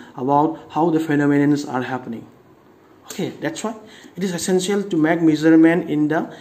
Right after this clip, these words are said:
physical quantities involved. Okay, means like say here, if when you are going to consider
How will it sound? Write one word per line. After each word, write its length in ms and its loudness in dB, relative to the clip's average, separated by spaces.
physical 480 -2
quantities 560 -6
involved. 500 -6
Okay, 380 -6
means 540 0
like 180 0
say 180 2
here, 240 6
if 480 0
when 220 4
you 80 6
are 100 4
going 220 4
to 100 2
consider 640 2